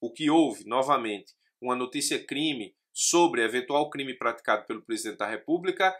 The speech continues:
e, nessa notícia-crime, um pedido de produção antecipada de prova ante a possibilidade do perecimento dessa prova.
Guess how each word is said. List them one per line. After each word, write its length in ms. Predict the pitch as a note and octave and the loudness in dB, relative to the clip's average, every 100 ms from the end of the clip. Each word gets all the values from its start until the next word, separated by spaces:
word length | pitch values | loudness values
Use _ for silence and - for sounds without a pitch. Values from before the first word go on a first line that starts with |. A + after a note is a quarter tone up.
| - - | -10 -4
e, 120 | D3 | 0
nessa 380 | D#3+ - - C3+ | 6 6 6 0
notícia-crime, 840 | B2 B2+ - E3 E3+ F3 F#3+ F#3 - | -4 -4 -2 -2 -2 -2 -2 -4 -4
um 140 | F3+ | -4
pedido 400 | F3 D3 E3 E3+ | -4 -4 -4 -6
de 80 | D#3 | -6
produção 480 | D#3 D3 C3 - C3 | -4 -4 -2 -4 -2
antecipada 520 | B2+ B2 - B2 A#2 | -4 -4 -2 -2 -2
de 100 | C#3+ | -8
prova 540 | C#3+ C#3 D3+ D3+ E3 - _ _ | -4 0 2 0 -6 -10 _ _
ante 280 | C#3+ D#3+ D#3 | -4 -2 -2
a 60 | |
possibilidade 680 | D3+ C#3 C#3+ C3 C3 B2+ C3 | -2 0 -2 -2 -2 0 0
do 120 | C3 | -2
perecimento 720 | - B2 B2 - A2+ C3+ C#3+ B2+ | -6 -4 -4 -6 -6 -8 -8 -6
dessa 400 | A#2+ D3+ D3+ D#3+ | 0 0 0 -2
prova. 640 | - B2+ C3 B2 G#2 - | 0 4 6 6 2 -6